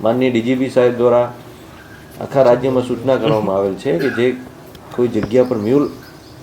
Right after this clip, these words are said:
એકાઉન્ટ વપરાતા હોય અને જેના આધારે સાયબર ક્રાઇમ થતું હોય તે વિષય પર તપાસ કરવી અને કાયદેસરની કાર્યવાહી કરવી.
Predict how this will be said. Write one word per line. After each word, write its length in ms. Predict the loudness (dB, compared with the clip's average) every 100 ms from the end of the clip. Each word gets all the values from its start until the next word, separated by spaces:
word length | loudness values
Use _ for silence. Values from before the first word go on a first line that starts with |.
| -18
એકાઉન્ટ 300 | -6 -2 0
વપરાતા 440 | 0 4 2 4 0
હોય 160 | -2
અને 120 | -6
જેના 300 | -4 -2 0
આધારે 340 | 0 0 -2 -6 -12 -20 -4
સાયબર 260 | 0 2 2
ક્રાઇમ 220 | 2 0
થતું 320 | -2 -6 -4
હોય 100 | -4 -6 -10 -20 -20 -10 0
તે 120 | 2
વિષય 260 | 2 2 0
પર 160 | 0 -4 -10 -20 -20 -6
તપાસ 280 | 0 2 2
કરવી 280 | 0 -2 0
અને 200 | 0 0
કાયદેસરની 460 | 0 0 -2 -4
કાર્યવાહી 300 | -2 -2 -2
કરવી. 240 | -4 -12